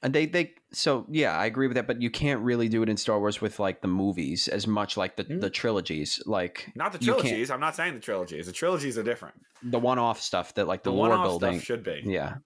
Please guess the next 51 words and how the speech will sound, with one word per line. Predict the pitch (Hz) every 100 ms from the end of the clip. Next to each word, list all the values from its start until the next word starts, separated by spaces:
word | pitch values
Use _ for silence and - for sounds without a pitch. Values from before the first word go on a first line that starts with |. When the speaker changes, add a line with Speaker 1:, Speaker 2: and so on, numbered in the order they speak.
| _ -
Speaker 2:
I | 123
wish | 147 117
Speaker 1:
I | 113
Speaker 2:
Rogue | 147 143
One | 143
was | 139 123
a, | 117 110 -
I | 120
love | 123 120 98
Rogue | 90 85
One. | 82 78 - - -
It | 123
was, | 127
like, | 131 - -
a | 107
little | 107 156 185
bit | 180
darker, | 160 151 151 147
kind | - 147 160
of | 139
a |
war | 131 120 127
movie. | 127 123 127 120 -
I |
wish | 107 117
it | 120
went | 110
a |
little | 107 107
bit | 101
further | - 110 110
with | 104 107
it. | 107 104 - - - _ -
Um, | 101 95 87 80 - - _ _ - -
I | -
feel | 117 143
like | 113
Solo | - 131 151 107
should | - 113
have |
been | 113
more | 107 120 131
of | 110
a | 98
heist | 117 131 -
movie. | 90 78 80 95
Like, | 107
it | 113
was, | 107 131 180 - 104
but | 110
it, | 117